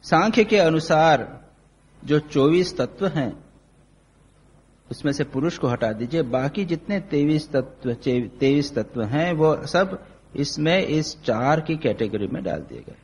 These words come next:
बस इसके विस्तार में जाने की जरूरत नहीं है। स्वामी विवेकानंद ने एक्सप्लेन करते हुए कहा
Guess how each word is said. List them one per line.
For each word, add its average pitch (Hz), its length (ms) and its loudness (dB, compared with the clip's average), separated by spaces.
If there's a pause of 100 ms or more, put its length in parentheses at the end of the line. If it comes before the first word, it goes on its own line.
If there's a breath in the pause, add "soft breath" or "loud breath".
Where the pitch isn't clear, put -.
(160)
बस - 460 -6 (1800)
इसके 175 340 -2
विस्तार 147 520 -2
में 160 120 -2
जाने 107 280 -2
की 117 120 -8
जरूरत 98 400 -6
नहीं 95 220 -4
है। 147 360 -2 (480)
स्वामी 175 340 2
विवेकानंद 208 540 4
ने 190 100 0
एक्सप्लेन 175 400 -2
करते 147 300 0
हुए 135 220 0
कहा 123 680 2